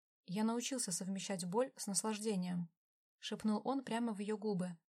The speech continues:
прежде чем прикусить нижнюю и всосать её в свой рот.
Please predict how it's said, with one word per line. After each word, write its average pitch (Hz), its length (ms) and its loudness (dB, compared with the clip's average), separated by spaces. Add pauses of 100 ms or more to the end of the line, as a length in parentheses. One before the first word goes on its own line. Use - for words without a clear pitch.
(200)
прежде 262 320 6
чем 214 200 2
прикусить 220 460 0
нижнюю 240 480 4
и 208 120 -4
всосать 247 500 0
её 214 160 2
в 220 60 -2
свой 233 220 0
рот. 180 280 -2